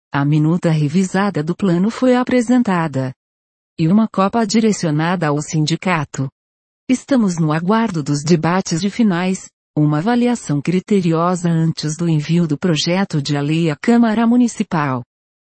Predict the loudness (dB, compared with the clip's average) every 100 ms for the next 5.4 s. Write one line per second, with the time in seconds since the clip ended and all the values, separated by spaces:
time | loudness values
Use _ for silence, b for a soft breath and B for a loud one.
0 | _ -2 0 2 0 -2 0 0 0 -4
1 | -6 -6 -12 _ _ -4 -4 -2 -2 0
2 | 0 -2 -4 -4 -2 0 0 0 -2 -4
3 | -4 -4 -2 -4 -6 -2 2 2 2 2
4 | -2 -2 -4 -2 -2 -2 -2 -4 -6 -4
5 | -2 0 0 -2